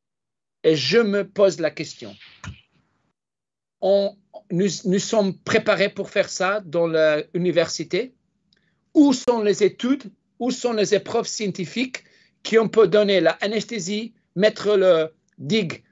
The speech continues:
de gomme, faire la access, nettoyer les dents et faire un, une belle, euh, restauration,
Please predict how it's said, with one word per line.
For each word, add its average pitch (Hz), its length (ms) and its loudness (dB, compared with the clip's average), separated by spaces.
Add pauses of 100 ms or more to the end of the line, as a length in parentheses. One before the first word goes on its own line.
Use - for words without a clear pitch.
(200)
de 151 140 -2
gomme, 208 360 4 (420)
faire 202 260 -2
la 196 160 -4
access, - 680 -6 (120)
nettoyer 202 420 0
les 196 100 0
dents 214 340 -6
et 180 100 -10
faire 196 300 -2
un, 180 400 -8 (480)
une 165 180 -6
belle, 196 460 0 (440)
euh, 147 460 -4 (160)
restauration, 196 840 -4